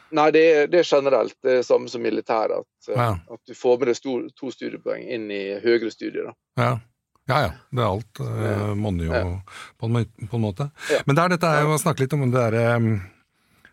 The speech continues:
Speaker 2: altså, motivasjon og mestring og, altså, og frafall, da, ikke sant? Det er f-,
Speaker 1: Mm.
Speaker 2: for det er jo en kjensgjerning. Det er mange som, jeg liker egentlig ikke å bruke ordet frafall, for det er, det betyr egentlig bare at man ikke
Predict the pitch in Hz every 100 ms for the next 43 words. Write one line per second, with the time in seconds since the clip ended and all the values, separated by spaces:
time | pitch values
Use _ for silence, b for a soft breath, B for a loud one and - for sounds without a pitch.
0 | - 120 135 123 123 127 - 104 107 113
1 | - 95 92 104 104 95 - 113 - 127
2 | 123 85 82 - 120 175 190 98 120 107
3 | 127 131 110 95 - - - - - 151
4 | - 123 110 143 151 135 - 113 104 -
5 | _ _ _ _ - 117 101 113 123 175
6 | 147 139 117 127 131 104 92 117 113 B
7 | B B 127 120 147 139 120 131 135 123
8 | - 127 127 123 113 123 110 - 131 113
9 | 92 120 143 139 101 _ b b b b
10 | - 123 139 139 - 113 117 120 120 120
11 | 127 110 113 110 98 110 104 98